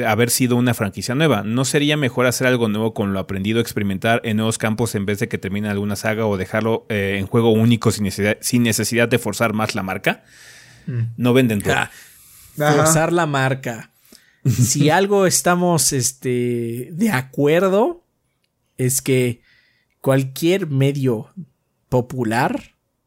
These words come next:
Speaker 3: va a forzar la marca hasta el límite
Speaker 1: <laughs>
Speaker 3: más grande que se pueda. O sea, o sea, ¿cuántas series de pinche Star Wars hay? No estamos ni de juegos.
Speaker 2: No
Speaker 3: ¿Cuántas series de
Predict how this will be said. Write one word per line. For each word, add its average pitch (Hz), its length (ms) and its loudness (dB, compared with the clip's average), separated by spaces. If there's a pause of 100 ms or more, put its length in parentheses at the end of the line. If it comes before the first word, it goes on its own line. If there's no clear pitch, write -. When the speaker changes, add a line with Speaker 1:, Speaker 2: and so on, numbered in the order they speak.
(680)
Speaker 3:
va 135 160 0
a 147 60 0
forzar 143 340 0
la 139 100 -4
marca 131 380 -2
hasta 131 280 -2
el 151 320 2
límite 247 500 4
Speaker 1:
<laughs> - 0 -
Speaker 3:
más 180 320 0
grande 170 300 2 (100)
que 135 80 2
se 131 120 0 (120)
pueda. 113 260 -6
O 117 40 -8
sea, 120 320 -4 (260)
o - 720 -14
sea, 110 340 -2 (600)
¿cuántas 147 340 0
series 165 240 2
de 135 80 0
pinche 135 240 -2
Star 135 180 2
Wars 127 240 2
hay? 123 140 0
No - 20 0
estamos 247 220 0
ni 165 120 0
de 127 140 -2
juegos. 135 320 -2
Speaker 2:
No 170 140 -2
Speaker 3:
¿Cuántas 139 160 4
series 110 180 8
de - 60 4